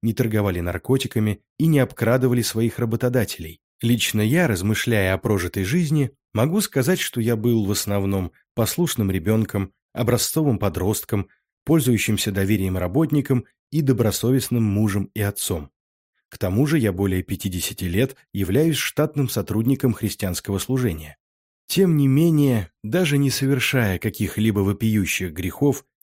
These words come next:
я сплетничал, критиковал других, таил обиды, проявлял нетерпение,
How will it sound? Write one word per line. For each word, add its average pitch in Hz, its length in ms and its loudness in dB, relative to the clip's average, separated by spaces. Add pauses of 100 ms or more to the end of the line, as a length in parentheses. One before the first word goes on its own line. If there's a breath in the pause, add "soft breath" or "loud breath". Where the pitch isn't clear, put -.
(120)
я 180 160 4
сплетничал, 113 800 0 (220)
критиковал 110 580 -2
других, 92 540 -4 (240)
таил 107 340 0
обиды, 101 580 -2 (220)
проявлял 107 480 2
нетерпение, 110 760 2